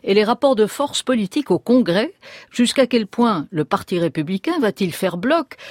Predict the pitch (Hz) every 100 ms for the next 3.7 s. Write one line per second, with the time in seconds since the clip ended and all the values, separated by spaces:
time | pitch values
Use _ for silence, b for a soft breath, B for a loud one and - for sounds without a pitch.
0 | B 247 220 226 226 - 190 202 180 180
1 | 214 165 190 165 151 - 240 240 - 330
2 | - 151 139 143 - 156 175 185 185 -
3 | 156 147 - 151 196 269